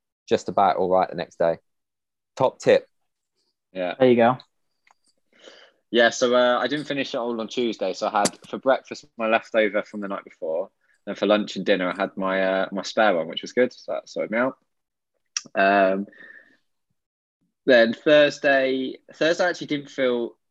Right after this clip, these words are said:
Speaker 2: up to eating another takeaway, so I didn't wanna cook a proper meal either.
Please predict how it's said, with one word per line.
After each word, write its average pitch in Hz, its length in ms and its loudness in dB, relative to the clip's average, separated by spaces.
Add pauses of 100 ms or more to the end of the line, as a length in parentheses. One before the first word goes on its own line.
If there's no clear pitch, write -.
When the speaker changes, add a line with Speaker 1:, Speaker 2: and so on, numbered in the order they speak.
(380)
Speaker 2:
up 120 260 -2
to - 160 -10
eating 104 240 -6
another 101 280 -4
takeaway, 95 600 -2
so 92 400 -2 (460)
I 117 80 2
didn't 123 120 2
wanna 120 120 0
cook - 220 -4
a 151 40 -2
proper - 280 -2
meal 90 260 -4
either. 87 360 -4